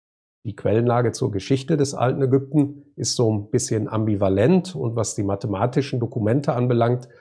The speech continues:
auch erheblich schlechter als die für das frühgeschichtliche Mesopotamien. Es ist uns von der alten ägyptischen Kultur zwar einiges an teils sehr beeindruckenden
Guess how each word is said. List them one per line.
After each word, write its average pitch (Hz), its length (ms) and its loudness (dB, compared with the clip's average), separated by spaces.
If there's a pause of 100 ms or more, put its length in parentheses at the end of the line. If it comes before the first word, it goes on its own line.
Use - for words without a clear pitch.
(160)
auch 110 360 -2
erheblich 113 560 -2
schlechter 123 720 -2 (240)
als - 560 -4 (120)
die 123 300 -2 (100)
für 117 220 0
das 110 200 0
frühgeschichtliche 113 1200 -2
Mesopotamien. 104 1120 -2 (640)
Es - 100 -8
ist - 300 -6
uns 175 260 2
von 117 260 0
der 104 280 -2
alten 127 320 2
ägyptischen 117 500 -2
Kultur 143 560 2
zwar - 320 -4
einiges 139 560 2
an 101 300 -2
teils 95 400 -4
sehr 95 340 -8
beeindruckenden 147 920 0